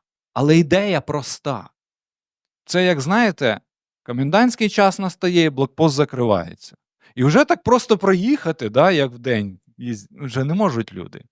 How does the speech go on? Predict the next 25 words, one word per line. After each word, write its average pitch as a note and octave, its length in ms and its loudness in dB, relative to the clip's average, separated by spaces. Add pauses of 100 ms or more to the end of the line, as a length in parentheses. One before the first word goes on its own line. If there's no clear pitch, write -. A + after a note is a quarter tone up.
(580)
І C3 100 -2
тому A3 680 2 (160)
зупиняють, C3+ 1040 0 (500)
куди C3+ 360 0
їдете, C3+ 680 2
які B2+ 280 0
у F3+ 40 -2
вас F#3 180 -2
документи, A2+ 840 -6
чи - 220 -2
маєте F3+ 400 2
ви D#3 140 0
право A2+ 440 2
проїжджати A#2 760 -2
в B2 60 -16
цю - 180 -10
годину. A2+ 640 -4 (720)
Тобто C#3 520 2 (380)
такий - 380 -14
огляд E3+ 600 4 (360)
і A#2+ 80 -6
певний, F3+ 600 -2 (240)
ну, C#3+ 200 2
особистий A#2+ 640 0
контроль. F#2+ 500 -8